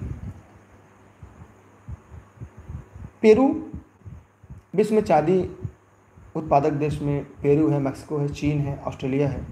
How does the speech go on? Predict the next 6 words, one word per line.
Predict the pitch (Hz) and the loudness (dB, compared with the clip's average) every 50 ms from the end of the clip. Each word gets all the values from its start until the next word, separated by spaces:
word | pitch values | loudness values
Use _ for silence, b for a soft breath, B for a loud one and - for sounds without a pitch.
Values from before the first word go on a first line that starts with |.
| - - - - - - - - - - - | -8 -8 -8 -8 -10 -12 -18 -20 -20 -20 -14
इसका | - - 180 | -8 -4 -4
प्रमुख | - - 147 147 170 151 | 0 2 2 2 2 0
उत्पादक | 156 147 151 127 117 117 127 113 | -2 -2 -2 -2 0 0 -2 -4
करता | - - - - - | -6 -10 -12 -12 -16
है। | - - - - - - - - - - - - - - - - - - _ _ - - - - | -16 -14 -10 -10 -10 -10 -10 -12 -14 -14 -14 -16 -20 -20 -20 -20 -20 -20 _ _ -20 -14 -4 0
लेकिन | 160 180 185 226 226 220 | 0 2 4 6 4 4